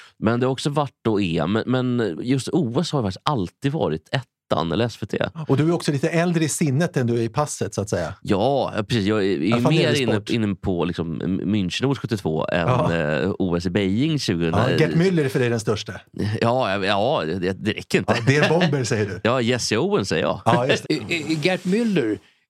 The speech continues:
Speaker 3: eh, som ju avled häromåret, i alla fall förra året tror jag, Gert Müller, den största i V Ms historia i slutspel som gjort flest mål.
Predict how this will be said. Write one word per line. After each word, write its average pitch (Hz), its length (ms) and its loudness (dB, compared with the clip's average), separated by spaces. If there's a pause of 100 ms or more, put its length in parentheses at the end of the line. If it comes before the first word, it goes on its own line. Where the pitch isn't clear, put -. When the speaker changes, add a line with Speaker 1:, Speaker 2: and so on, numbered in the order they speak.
Speaker 3:
eh, 120 60 2
som 131 160 0
ju 139 80 2
avled 123 560 0 (340)
häromåret, 147 800 0
i 151 40 2
alla 143 120 0
fall 160 140 -2
förra 190 260 0
året 135 220 -2
tror 110 180 -2
jag, 104 100 -2
Gert 135 140 2
Müller, 143 220 0
den 123 120 -2
största 135 320 0
i 127 440 -2 (160)
V 127 140 2
Ms 117 240 -2
historia 123 500 0
i 117 200 -2
slutspel 107 400 -2
som 120 100 -4
gjort 107 120 -2
flest 113 240 -2
mål. 107 220 0